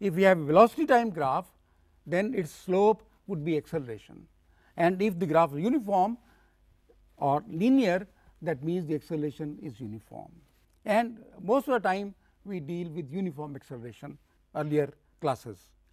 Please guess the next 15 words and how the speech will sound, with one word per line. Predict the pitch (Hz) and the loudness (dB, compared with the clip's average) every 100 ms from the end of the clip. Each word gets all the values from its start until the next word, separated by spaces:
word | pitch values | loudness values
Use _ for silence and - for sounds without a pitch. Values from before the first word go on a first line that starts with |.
| _ - | _ -4
Now, | 208 220 _ - | -2 -2 _ 2
I'll | 220 214 | 2 4
show | 233 | 2
you | 254 277 269 - _ | 2 2 -2 -8 _
how | 170 214 254 | 2 2 2
to | 247 | -4
draw | 151 165 190 226 | -2 4 6 6
various | 196 190 190 180 | 6 2 0 -2
graphs. | - 143 113 - | -2 0 0 -4
If | 185 151 | -6 0
you | 185 | 2
have | 160 | 2
distance | 175 - 214 175 | 0 -2 -4 0
time | 185 196 | 0 0
graph, | 170 175 208 | 0 2 2